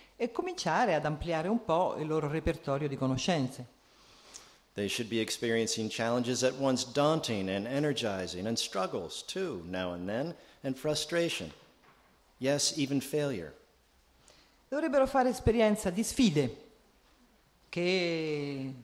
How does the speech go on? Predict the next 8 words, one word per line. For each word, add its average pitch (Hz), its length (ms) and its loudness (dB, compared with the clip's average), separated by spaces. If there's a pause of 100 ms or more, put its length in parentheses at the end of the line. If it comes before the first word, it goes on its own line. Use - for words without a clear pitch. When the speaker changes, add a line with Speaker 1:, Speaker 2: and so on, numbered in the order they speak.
(140)
Speaker 1:
li 147 960 -2
inquietano, 165 720 -2
ma 135 280 -2
anche 160 240 -4
che 147 100 -12
gli 143 100 -8
infondono 147 460 -2
energia, 143 680 -4